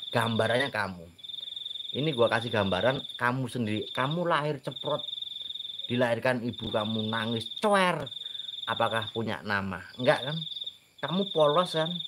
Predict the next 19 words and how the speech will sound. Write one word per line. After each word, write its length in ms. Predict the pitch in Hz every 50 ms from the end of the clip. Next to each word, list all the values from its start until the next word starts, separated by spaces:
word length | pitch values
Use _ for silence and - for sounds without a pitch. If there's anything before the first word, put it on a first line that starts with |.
| - - -
Polos. 560 | - 120 110 110 110 110 107 113 - - -
Di 160 | - 110 117 113
sana 240 | 135 139 135 143
lahir 320 | 143 139 135 131 135 135 131
ceprot, 320 | 147 135 - - 156 - - -
weh, 320 | 156 202 202 185 165 151 - -
polos 320 | 123 135 151 180 185 -
kan? 240 | 170 175 180 185 180 - - - - - - - - - - _ _ _ - - - - -
Di 80 | -
sana 320 | 104 - 139 139 135 131 123
ada 80 | 131
lahir 240 | 127 127 127 131 123
cewek 320 | - - 127 127 127 123
ceprot, 320 | - - 117 - 151 139 - -
polos 400 | - - - 147 156 170 160 165
kan? 240 | 156 147 143 143 135 - - - - - - - -
Supaya 640 | - - - - 214 202 - - 175 165 156 156 147
kamu, 560 | - 147 151 151 151 156 151 147 147 127 92 - - - - -
eh, 160 | 80 98 98